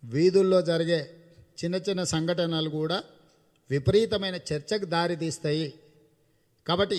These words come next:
ఇందులో ఎవరు తప్పు చేసినా కూడా చట్టపరంగా శిక్షించాలనేదే కాంగ్రెస్ పార్టీ ఉద్దేశము.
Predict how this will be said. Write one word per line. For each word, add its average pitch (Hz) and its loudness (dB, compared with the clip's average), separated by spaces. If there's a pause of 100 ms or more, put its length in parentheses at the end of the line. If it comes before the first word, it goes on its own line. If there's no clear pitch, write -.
ఇందులో 185 4 (1040)
ఎవరు 165 4 (120)
తప్పు 185 -2 (100)
చేసినా 170 -4 (140)
కూడా 170 -4 (160)
చట్టపరంగా 175 -6 (100)
శిక్షించాలనేదే 165 -6 (120)
కాంగ్రెస్ 160 -6
పార్టీ 147 -6 (180)
ఉద్దేశము. 151 0